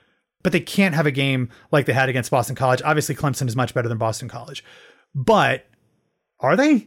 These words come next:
I mean, they lost to Duke, so, I mean, maybe they're not that much better, but I do think they're better. But they, they have to show us something coming in to week four, Jamie, uh, if they wanna maintain that status as a legitimate A C C title contender.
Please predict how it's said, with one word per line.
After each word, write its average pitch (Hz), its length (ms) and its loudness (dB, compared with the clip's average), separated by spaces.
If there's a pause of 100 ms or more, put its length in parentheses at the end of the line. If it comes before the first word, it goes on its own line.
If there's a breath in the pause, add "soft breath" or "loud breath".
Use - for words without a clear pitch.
(180)
I 143 40 -4
mean, 147 100 2
they 156 100 6
lost 208 200 4
to 156 80 -2
Duke, 170 260 4
so, - 80 0
I 151 60 4
mean, 160 180 2
maybe 156 160 4
they're 180 100 4
not 175 200 2
that 143 200 0
much 190 220 2
better, 190 180 4
but 196 120 4
I 196 40 6
do 220 120 2
think 180 100 4
they're 127 120 0
better. 120 340 0 (320 loud breath)
But 156 160 4
they, 165 160 4
they 170 140 4
have - 180 2
to 170 100 0
show 156 260 4
us 139 120 2
something 135 400 -2
coming 131 340 -2
in 120 380 -2 (560 soft breath)
to - 120 4
week 135 300 0
four, 127 400 2
Jamie, 113 520 -4
uh, 123 260 -6
if 135 100 -6
they 156 80 4
wanna 131 200 0
maintain 117 420 -2
that 113 160 -4
status 113 400 -2
as 127 160 -2
a 120 80 0
legitimate 123 600 -2
A 120 140 -2
C 117 180 -6
C 107 200 -8
title 98 260 -4
contender. 113 500 -14